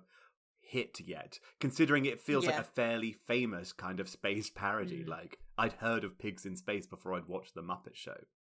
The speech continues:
Speaker 2: Yeah. I knew, I knew about pigs in space more than I knew about Veterinarian's Hospital, I think.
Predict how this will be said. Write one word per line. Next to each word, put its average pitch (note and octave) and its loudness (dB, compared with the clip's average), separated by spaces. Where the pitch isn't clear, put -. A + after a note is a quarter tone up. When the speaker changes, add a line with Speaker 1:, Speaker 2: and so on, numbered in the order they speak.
Speaker 2:
Yeah. C4 4
I A#3 4
knew, C4 -4
I A#3 2
knew C#4+ 4
about B3 2
pigs A3+ -4
in G#3+ -4
space G#3+ -4
more G#3 2
than G#3 -2
I G3+ 0
knew G3 0
about F#3+ -2
Veterinarian's F#3+ -4
Hospital, - -8
I - -8
think. - -6